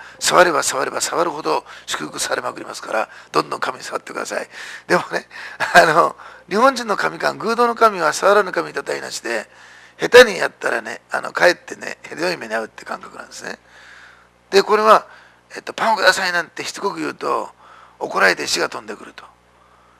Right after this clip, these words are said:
「魚をください」ってね、あの、仰々しく言うと、今の分かったかな。というとですね、あの、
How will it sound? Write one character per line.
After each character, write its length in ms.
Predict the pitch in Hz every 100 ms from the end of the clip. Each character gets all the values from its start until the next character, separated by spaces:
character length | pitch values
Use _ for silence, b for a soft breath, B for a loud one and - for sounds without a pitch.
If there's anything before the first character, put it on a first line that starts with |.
| b b -
「魚 160 | 165
を 60 | -
く 80 | 185
だ 100 | 170
さ 140 | 190
い」 20 | 160
っ 20 |
て 200 | - 107
ね、 200 | 120 - _ b b b
あ 140 | -
の、 580 | 101 98 85 - - - -
仰 180 | 82 165
々 140 | 175
し 100 | -
く 80 | 117
言 80 | 113
う 40 |
と、 320 | - 120 -
今 120 | 113 107
の 100 | 98
分 20 |
か 60 |
っ 60 | 107
た 100 | -
か 220 | - - - B B B -
な。 160 | -
と 80 | -
い 40 |
う 40 | 147
と 100 | 127
で 80 | 117
す 120 | 117
ね、 240 | 135 107 B B B B
あ 160 | 120 117
の、 400 | 113 113 113